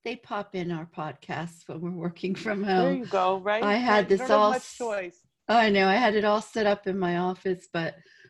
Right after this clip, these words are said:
Speaker 1: when covid happened, I brought it all home. And I
Speaker 2: Mm-hmm.
Speaker 1: kinda enjoy doing it from here 'cause I can do it any time of day or night. There's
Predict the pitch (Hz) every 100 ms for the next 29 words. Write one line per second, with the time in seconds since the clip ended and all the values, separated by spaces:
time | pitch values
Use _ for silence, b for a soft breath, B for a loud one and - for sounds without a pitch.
0 | _ 202 180 185 208 185 196 202 185 185
1 | 180 185 160 151 170 165 170 156 160 185
2 | 185 170 170 175 b b b 285 294 311
3 | 240 262 247 220 208 208 202 196 190 175
4 | 170 - - 180 175 175 170 170 - b
5 | b b b _ 202 185 185 185 180 175
6 | 170 165 165 170 170 175 165 160 151 151
7 | 151 156 143 151 135 - _ - 165 165